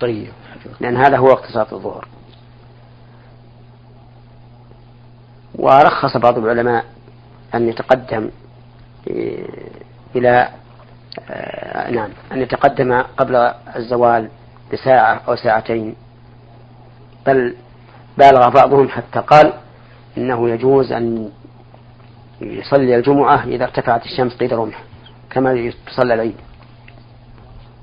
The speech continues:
Speaker 2: لكن الاحتياط مراعاة الخلاف في هذا، وأن لا يتقدم على الزوال. ثم إن من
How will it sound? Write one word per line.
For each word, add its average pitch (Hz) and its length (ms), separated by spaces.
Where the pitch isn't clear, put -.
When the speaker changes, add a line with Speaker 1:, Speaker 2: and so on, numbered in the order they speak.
Speaker 2:
لكن 139 280
الاحتياط 131 500
مراعاة 123 520
الخلاف 131 360
في 113 100
هذا، 98 260
وأن 127 340
لا 143 360
يتقدم 131 640
على 131 380
الزوال. 120 360
ثم 147 260
إن 131 220
من 120 340